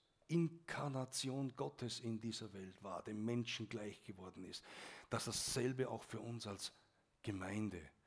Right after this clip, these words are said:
als Christen, als Nachfolger Jesu gilt.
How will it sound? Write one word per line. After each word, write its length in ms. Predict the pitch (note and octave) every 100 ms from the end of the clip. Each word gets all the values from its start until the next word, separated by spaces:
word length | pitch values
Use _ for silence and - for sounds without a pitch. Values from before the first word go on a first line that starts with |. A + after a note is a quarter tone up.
| - _ _ -
als 220 | - -
Christen, 440 | F#2+ A#2 - -
als 160 | F#2+ -
Nachfolger 540 | F#2+ G#2+ - G#2 F#2
Jesu 400 | F2+ F2 G2 F#2
gilt. 560 | - F2+ D#2+ - -